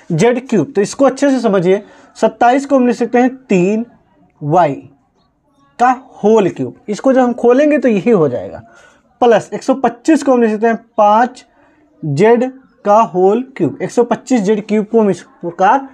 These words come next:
ले सकते हैं। अब देखिए ए क्यूब बी क्यूब, तो एक bracket में आ गया A plus बी,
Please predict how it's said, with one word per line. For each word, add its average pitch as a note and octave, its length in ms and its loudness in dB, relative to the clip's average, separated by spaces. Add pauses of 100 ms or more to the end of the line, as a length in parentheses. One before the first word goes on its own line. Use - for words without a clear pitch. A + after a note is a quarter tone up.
(160)
ले E3+ 160 0
सकते - 220 -6
हैं। - 60 -2
अब G3 100 2
देखिए B3+ 340 2
ए D4 60 2
क्यूब C4+ 360 2
बी E3 140 2
क्यूब, - 240 -10 (300)
तो - 60 -14 (120)
एक C4 280 2
bracket A#3+ 380 2
में A3 120 0
आ G#3 140 2
गया F#3+ 300 2 (1000)
A B3 420 2 (840)
plus G#3 440 2 (600)
बी, C3+ 280 -4